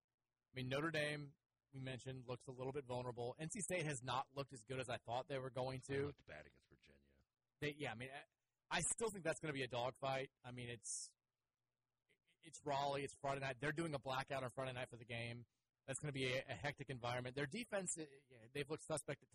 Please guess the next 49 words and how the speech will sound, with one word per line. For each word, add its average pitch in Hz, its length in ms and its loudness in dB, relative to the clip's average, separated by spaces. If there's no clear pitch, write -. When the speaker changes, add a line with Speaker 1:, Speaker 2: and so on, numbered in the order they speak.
Speaker 1:
times 143 300 -2
this 151 180 -6
year, 156 240 2
but 170 80 -8
they're, 190 140 -2
they 196 100 4
always 220 220 4
have 143 100 2
great 131 220 -2
defensive 117 420 -8
players. 110 360 -6
I 156 40 0
mean, 160 160 2
they 180 80 2
still, 143 240 0
besides 143 480 0
the 131 80 -6
Notre 120 160 -2
Dame 131 160 0
game, 107 320 -8
have 107 160 -6
held 120 240 2
everybody 113 480 -2
to, 110 320 -4
uh, 107 180 -18
three 135 140 -2
scores 117 320 -4
or 101 80 -10
less. 107 400 -6
Speaker 2:
If 147 100 -12
Speaker 1:
And 147 60 0
Speaker 2:
this - 160 0
wasn't 160 240 2
on 131 80 0
the 117 80 -2
road, 113 240 -2
you 107 80 -2
would 101 80 -4
be 98 160 -8
l-, 92 80 -12
much, 110 160 -2
much 87 80 -12
less 85 80 -8
worried, 73 240 -10
I 67 160 -18
feel. 120 80 -14
Speaker 1:
Yes, 156 320 0
for 147 80 -2
sure. 110 240 -4